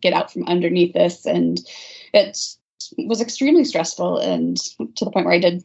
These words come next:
seek therapeutic intervention just because I needed some assistance navigating those emotions and trying to figure out that part. But it was just, it, loo-, looking back on it, it just is astonishing just what a dramatic impact it did have in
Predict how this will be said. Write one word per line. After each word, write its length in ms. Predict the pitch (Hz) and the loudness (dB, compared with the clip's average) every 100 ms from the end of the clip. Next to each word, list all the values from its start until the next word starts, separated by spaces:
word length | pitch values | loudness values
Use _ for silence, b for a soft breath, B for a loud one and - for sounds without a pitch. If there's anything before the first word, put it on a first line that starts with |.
| _ | _
seek 400 | - 233 226 - | -4 -2 -2 -4
therapeutic 480 | 226 180 190 180 180 | 2 2 2 0 0
intervention 480 | 175 175 175 180 175 | 0 0 0 2 2
just 200 | 175 - | 0 -4
because 440 | - 170 165 - | -4 -2 -2 -2
I 280 | 170 170 180 180 _ _ | -2 0 0 -4 _ _
needed 440 | 190 175 165 180 | 0 2 0 -4
some 160 | - 180 | -2 0
assistance 520 | 170 160 151 175 170 | 0 -2 -2 -2 0
navigating 480 | 175 170 175 180 180 | 0 0 0 0 0
those 200 | 175 180 | 0 -2
emotions 560 | 180 185 - 175 180 180 | -2 0 0 2 2 2
and 300 | - 185 185 B B B - | 2 0 -2 B B B -2
trying 200 | 202 160 | 2 2
to 80 | - | 2
figure 240 | 180 165 | 2 2
out 120 | - | 2
that 200 | 185 - | 2 0
part. 300 | - 170 - - | 0 0 0 -2
But 180 | 151 - | -2 -2
it 120 | 185 | -4
was 160 | 180 - | -2 -4
just, 440 | 185 - - - _ _ | -6 -8 -10 -12 _ _
it, 280 | - 196 - _ _ _ - - - _ - | 0 0 -2 _ _ _ -14 -14 -18 _ -2
loo-, 120 | - | 0
looking 240 | 208 - 269 | 2 2 4
back 220 | 175 - | 4 2
on 160 | 156 | 0
it, 160 | 170 - | 0 0
it 120 | 170 | -4
just 320 | 170 170 - | -4 -8 -10
is 300 | 170 170 - _ _ _ _ _ | -12 -12 -16 _ _ _ _ _
astonishing 680 | 185 - 175 175 175 180 175 | -6 -2 0 0 -2 -2 0
just 400 | 175 170 - - | -2 -6 -12 -4
what 140 | 190 180 | -2 0
a 60 | |
dramatic 380 | - 180 82 90 | -2 -2 -2 -2
impact 360 | - 92 - - | -2 -2 -2 -2
it 80 | - | -2
did 140 | 98 | -2
have 200 | 95 95 | -2 -2
in 140 | 180 | -2